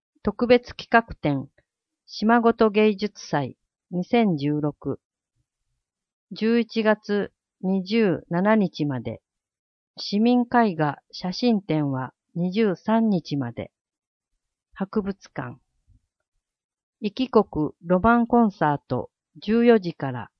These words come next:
博物館。ワークショップ、十四時から十六時、博物館。二日日曜、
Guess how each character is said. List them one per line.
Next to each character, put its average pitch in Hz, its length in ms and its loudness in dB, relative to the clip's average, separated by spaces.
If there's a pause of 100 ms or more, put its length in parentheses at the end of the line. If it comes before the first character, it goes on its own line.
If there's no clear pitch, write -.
(280)
博 196 300 -4
物 - 280 -8
館。 117 280 -12 (1300)
ワ 220 180 6
ー 233 40 0
ク - 120 -16
シ - 140 2
ョ 226 40 2
ッ - 40 -12 (160)
プ、 147 220 -4 (500)
十 226 220 2
四 240 160 6
時 185 120 -4
か 143 160 -4
ら 123 240 -6 (200)
十 202 200 0
六 202 320 -2
時、 - 240 -14 (360)
博 - 260 -6
物 220 320 -6
館。 120 260 -18 (1400)
二 - 380 -6
日 - 220 -4 (160)
日 180 340 -4
曜、 175 360 2